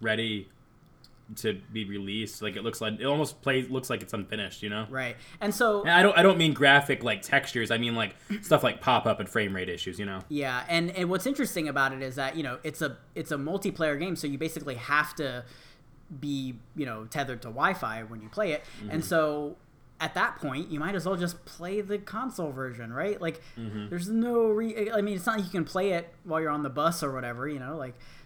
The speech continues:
Speaker 2: so, yeah, that's, uh, just kind of a weird game, like, a weird choice for it to come out. But, yeah, Overwatch two coming out.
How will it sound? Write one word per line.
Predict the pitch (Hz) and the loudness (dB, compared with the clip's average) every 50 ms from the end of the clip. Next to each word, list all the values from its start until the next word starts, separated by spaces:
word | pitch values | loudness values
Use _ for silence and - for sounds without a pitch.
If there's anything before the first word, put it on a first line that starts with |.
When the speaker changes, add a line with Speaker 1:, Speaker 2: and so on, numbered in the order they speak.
| - - | -18 -4
Speaker 2:
so, | - 170 156 156 | 0 2 2 2
yeah, | 165 202 214 208 202 202 196 185 - - | 4 4 4 4 4 2 0 -4 -8 -2
that's, | - 220 220 226 - - - | 0 0 0 0 -2 -10 -6
uh, | 226 196 208 196 | -6 -6 -6 -6
just | 190 208 226 - - | -6 -8 -8 -4 0
kind | 226 190 | 0 2
of | 160 | 2
a | 139 135 | 2 0
weird | 143 143 143 143 139 131 - | 0 0 0 -2 -4 -6 -4
game, | 139 135 135 135 139 139 131 127 - - - - | -4 -2 -2 0 0 -2 -2 -4 -8 -12 -12 -10
like, | 147 - - | -8 -6 -2
a | |
weird | 139 143 143 139 131 | 0 0 0 0 -2
choice | - 143 135 131 - | -2 -2 -2 -2 -2
for | - 139 131 | -4 -4 -4
it | 117 | -4
to | 131 | -6
come | - 135 127 | -6 -4 -4
out. | 127 - | -4 -2
But, | 165 185 | -2 0
yeah, | 233 294 330 277 214 - | 0 0 0 -2 -2 -4
Overwatch | - 190 185 208 196 185 180 - - | -4 -4 -2 0 0 0 -2 -2 -2
two | 180 170 | -4 -2
coming | 170 175 170 165 165 | 0 0 0 2 2
out. | 165 165 - | 2 2 0